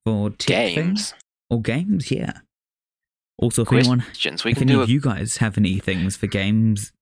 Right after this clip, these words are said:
Speaker 1: hit us up in the comments. I mean, the Twitter.
Speaker 2: Twitter, yeah. Tweet us.
Speaker 1: Yeah.
Speaker 2: Do we wanna ask a tech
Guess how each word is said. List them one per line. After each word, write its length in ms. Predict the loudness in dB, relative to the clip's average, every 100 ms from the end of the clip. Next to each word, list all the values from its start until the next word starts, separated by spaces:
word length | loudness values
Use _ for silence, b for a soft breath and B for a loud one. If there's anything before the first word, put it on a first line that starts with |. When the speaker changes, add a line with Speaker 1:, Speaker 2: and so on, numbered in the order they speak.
| _ _
Speaker 1:
hit 280 | -6 -4 -2
us 200 | -2 -2
up 200 | -4 -4 2
in 160 | 4
the 300 | 4 2 0 -2
comments. 720 | 0 0 0 -4 -8 -8 -8 _ _ _ _ _ _ _ _ _ _ _ _ _ _ -2
I 60 |
mean, 340 | 0 0 -2 -4
the 260 | -4 -4 -6 -12
Twitter. 500 | -6 -4 -4 -6 -6 _ _ _ _ _ _ _ _ _ _ _ -14
Speaker 2:
Twitter, 360 | -4 -2 -2 -4
yeah. 240 | -6 -6 -8 -12
Tweet 200 | -8 -8 -10
us. 180 | -14 -18 B -20 _ _ _ -4
Speaker 1:
Yeah. 200 | -2 0
Speaker 2:
Do 60 | 0
we 80 |
wanna 400 | -2 -2 -4 -4 -4
ask 360 | -4 -4 -4 -6
a 160 | -6 -6 b b -14
tech 260 | -8 -6